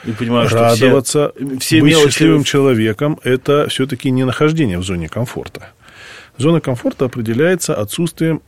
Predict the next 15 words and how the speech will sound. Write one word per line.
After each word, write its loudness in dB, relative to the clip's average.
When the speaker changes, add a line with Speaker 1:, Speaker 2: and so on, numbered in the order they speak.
Speaker 2:
определ-, -6
напряжения. -2
То -6
есть -8
у -6
меня, 2
я 4
никуда 2
не 4
двигаюсь. -2
Я 0
нахожусь 0
в -20
таком -2
состоянии -2